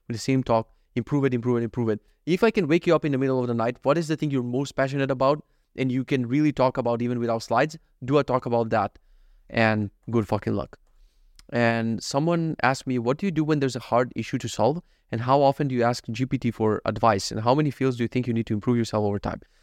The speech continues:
I need to improve myself in a billion fields. So even though I'm, you know, like, a lot of times, you know, I've been complaining about,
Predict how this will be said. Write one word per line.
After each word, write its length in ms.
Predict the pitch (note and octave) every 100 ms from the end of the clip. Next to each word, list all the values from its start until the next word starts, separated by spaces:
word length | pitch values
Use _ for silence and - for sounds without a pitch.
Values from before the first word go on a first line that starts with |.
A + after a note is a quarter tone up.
| _ _ -
I 60 |
need 140 | E3 F#3+
to 80 | G#3+
improve 180 | D#3+
myself 260 | D3 C3+ B2+
in 80 | A#2
a 40 |
billion 340 | G#2 A2+ G#2+ G#2+
fields. 460 | - G2 A2+ A2
So 320 | - A#2 G2+ G#2+
even 180 | C3
though 120 | B2+ A#2+
I'm, 220 | A2 G#2+
you 100 | -
know, 220 | A2 G2+ - _ _ _ _ _ _ _
like, 100 | A#2+
a 60 | A#2
lot 160 | C#3
of 80 | C3
times, 340 | A#2+ A2+ G2+ - _
you 80 | B2
know, 220 | A#2 A2
I've 100 | A2
been 100 | A2
complaining 420 | A2 A2 A#2+ A2
about, 360 | G#2+ G#2+ G#2+